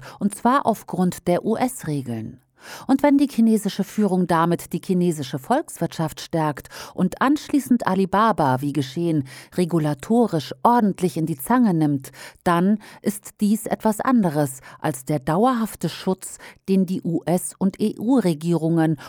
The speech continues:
und nun auch die I C I G, sogenannte Enthüllungen den superreichen Kapitalgebern von BlackRock und Co. gewähren.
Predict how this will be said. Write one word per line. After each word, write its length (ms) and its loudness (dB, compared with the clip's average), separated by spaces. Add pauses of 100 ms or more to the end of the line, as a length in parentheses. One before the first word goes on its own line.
und 180 0
nun 300 4
auch 320 0
die 200 0
I 200 0
C 240 0
I 160 0
G, 420 0 (220)
sogenannte 640 0 (180)
Enthüllungen 800 2
den 200 2
superreichen 680 0
Kapitalgebern 920 -2
von 220 -2
BlackRock 420 -4
und 200 -6
Co. 280 0
gewähren. 680 -2